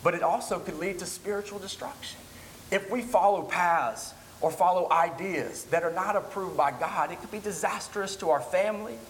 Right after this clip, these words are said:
or to our soul or to the souls around us. So in the humility, and this is where I spoke of, where it can be very difficult to understand humility, but if we think about this,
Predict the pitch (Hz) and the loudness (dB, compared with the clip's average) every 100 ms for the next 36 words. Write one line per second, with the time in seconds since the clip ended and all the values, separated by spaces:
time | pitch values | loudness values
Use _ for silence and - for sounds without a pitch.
0 | - - - - 143 147 156 135 123 - | -18 -18 -18 -4 -2 -2 -2 0 0 0
1 | 226 214 214 202 - - - - - 208 | 2 2 0 -4 -8 -14 -18 -18 -4 -2
2 | 214 185 165 - - 196 208 151 147 131 | -2 -2 -6 -4 0 2 2 2 0 0
3 | 190 240 135 - - - - - - - | -2 -2 -6 -8 -10 -12 -12 -16 -20 -18
4 | - 196 185 185 180 185 175 170 165 147 | 0 4 4 2 -2 0 0 0 -4 -2
5 | 180 247 214 139 139 190 233 208 214 208 | 4 6 6 2 -2 -2 -2 -2 2 2
6 | 185 - 214 - 156 165 156 170 170 175 | 2 2 2 4 2 2 0 -2 -4 0
7 | 202 214 135 208 - 208 175 123 156 151 | 0 0 0 0 0 -2 0 2 0 0
8 | 151 - 214 185 165 151 254 208 151 151 | -2 0 2 0 -2 4 4 4 0 0
9 | 151 - 135 - 240 226 185 160 156 135 | -2 -2 -6 -2 -2 2 4 4 2 -6